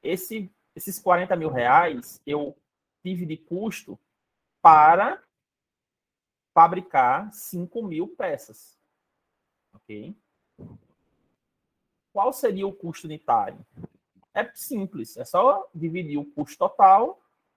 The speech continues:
por cinco mil unidades produzidas. Eu tenho oito reais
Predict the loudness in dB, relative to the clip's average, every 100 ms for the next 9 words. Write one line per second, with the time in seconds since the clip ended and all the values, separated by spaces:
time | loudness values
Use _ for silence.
0 | _ _ _ -10 -10 -8 -6 -6 -2 -2
1 | 0 0 0 -2 -8 _ _ _ _ _
2 | _ _ -4 0 6 6 6 -2 -8 -8
3 | -10 -8 -8 -10 -14 -20 _ _ _ _
4 | _ _ -8 -6 -4 -2 -2 -2 -6 -8
5 | -12 -20 _ _ _ _ _ _ -2 0
6 | 0 -4 -6 2 4 6 4 -4 -10 -18